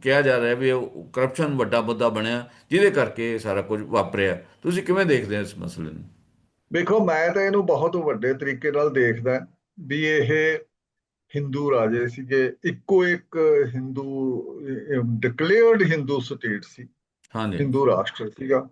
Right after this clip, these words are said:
Speaker 2: ਡਿਕਲੇਅਰਡ ਸੀ ਜਿਹੜਾ ਹੁਣ ਤੱਕ
Speaker 1: ਪਰ ਹੁਣ,
Speaker 2: ਰਾਜਾ
Speaker 1: ਹੁਣ ਤਾਂ ਸੈਕੂਲਰ ਸਰਕਾਰ ਸੀਗੀ।
Speaker 2: ਨਾ, ਨਾ, ਨਾ, ਕੋਈ ਸੈਕੂਲਰ, ਹਜੇ ਤੱਕ ਉਹ ਗੱਲਾਂ ਕਹੀਆਂ ਇਹਨਾਂ ਨੇ। ਮੁੜ, ਮੁੜ ਕੇ ਫੇਰ ਆਹ ਜਿਹੜੇ ਹੁਣ ਵਾਲੇ ਓਲੀ ਪ-, ਇਹ ਸੀ ਪ੍ਰਾਈਮ ਮਿਨਿਸਟਰ, ਇਹ, ਇਹਨਾਂ ਦੇ ਰਾਹੀਂ ਇਨਡਾਇਰੈਕਟਲੀ ਉਹ ਆਉਣ ਲੱਗੇ ਹੁੰਦੇ ਆ। ਰਾਜਾ ਹੁਣ ਪਿੱਛੇ ਜੇ ਬੋਲ ਕੇ ਹਟਿਆ ਗਾ, ਜਿਹੜਾ ਪੁਰਾਣਾ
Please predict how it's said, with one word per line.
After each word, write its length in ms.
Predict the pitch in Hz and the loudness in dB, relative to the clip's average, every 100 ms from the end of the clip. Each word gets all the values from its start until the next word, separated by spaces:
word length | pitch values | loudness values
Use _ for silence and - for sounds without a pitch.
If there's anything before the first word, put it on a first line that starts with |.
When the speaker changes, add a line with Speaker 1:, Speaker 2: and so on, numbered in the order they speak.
| _ | _
Speaker 2:
ਡਿਕਲੇਅਰਡ 640 | 120 120 165 196 214 196 151 | -4 0 2 4 6 4 2
ਸੀ 160 | 139 | -2
ਜਿਹੜਾ 300 | 127 135 135 | -2 2 2
ਹੁਣ 240 | 120 120 113 | 0 -4 -2
ਤੱਕ 140 | 120 | 2
Speaker 1:
ਪਰ 60 | 196 | 4
ਹੁਣ, 140 | 107 | 6
Speaker 2:
ਰਾਜਾ 260 | 107 113 113 | 6 4 2
Speaker 1:
ਹੁਣ 260 | 147 160 180 | 2 2 4
ਤਾਂ 120 | 214 | 4
ਸੈਕੂਲਰ 440 | 165 160 190 202 | 4 4 6 6
ਸਰਕਾਰ 420 | 190 170 165 160 | 6 2 4 2
ਸੀਗੀ। 340 | 160 160 143 143 | 2 0 -2 -2
Speaker 2:
ਨਾ, 380 | - - 220 247 | -4 -4 -2 0
ਨਾ, 160 | 262 | 0
ਨਾ, 220 | 254 254 | 2 2
ਕੋਈ 380 | 240 202 202 233 | 2 4 4 4
ਸੈਕੂਲਰ, 540 | - 170 165 170 185 180 | 2 0 -2 -2 0 0
ਹਜੇ 300 | 156 160 185 | 0 0 -2
ਤੱਕ 320 | 202 196 214 | -2 -4 -2
ਉਹ 460 | 147 170 156 196 196 | 0 2 2 2 0
ਗੱਲਾਂ 240 | 180 185 | -2 -2
ਕਹੀਆਂ 360 | 180 175 180 202 | -4 -6 -4 -4
ਇਹਨਾਂ 180 | 208 | -2
ਨੇ। 140 | 208 214 | 0 0
ਮੁੜ, 220 | 202 202 | 0 -2
ਮੁੜ 240 | 190 214 | 0 0
ਕੇ 200 | 214 220 | 0 -2
ਫੇਰ 640 | 214 185 190 208 208 208 202 - _ 170 | -2 0 0 0 0 -2 -4 -10 _ -6
ਆਹ 160 | 165 | -4
ਜਿਹੜੇ 240 | 196 202 196 | -2 0 0
ਹੁਣ 260 | 156 180 | -2 -2
ਵਾਲੇ 180 | 185 190 | -2 2
ਓਲੀ 420 | 190 190 196 208 | 2 2 -2 -6
ਪ-, 540 | 185 190 170 160 160 175 | -4 -4 0 2 2 0
ਇਹ 140 | 175 | -4
ਸੀ 180 | - 180 | -4 -6
ਪ੍ਰਾਈਮ 360 | 175 165 165 | -2 0 0
ਮਿਨਿਸਟਰ, 300 | 175 165 190 | 2 -2 -2
ਇਹ, 400 | 190 202 185 - | -2 -2 -2 -4
ਇਹਨਾਂ 240 | 190 214 220 | -2 0 2
ਦੇ 140 | 214 | 2
ਰਾਹੀਂ 320 | 208 165 185 | 2 0 -2
ਇਨਡਾਇਰੈਕਟਲੀ 760 | 185 170 180 175 196 185 208 214 | -4 -2 -2 0 -2 -2 -6 -2
ਉਹ 320 | 214 196 214 165 | 2 2 2 2
ਆਉਣ 300 | 180 208 214 | 2 2 0
ਲੱਗੇ 300 | 202 196 208 | -2 -2 -2
ਹੁੰਦੇ 260 | 190 202 | -2 -2
ਆ। 100 | 202 | -2
ਰਾਜਾ 280 | 170 151 180 | 0 0 -2
ਹੁਣ 220 | 160 185 | -2 -6
ਪਿੱਛੇ 300 | 214 - 202 | -8 -2 0
ਜੇ 100 | 214 | 2
ਬੋਲ 280 | 190 190 185 | 2 0 0
ਕੇ 140 | 190 | 0
ਹਟਿਆ 280 | 175 185 180 | -2 0 -2
ਗਾ, 140 | 175 180 | 0 -2
ਜਿਹੜਾ 200 | 180 175 | -2 -2
ਪੁਰਾਣਾ 460 | 170 151 151 160 | -2 -2 0 -2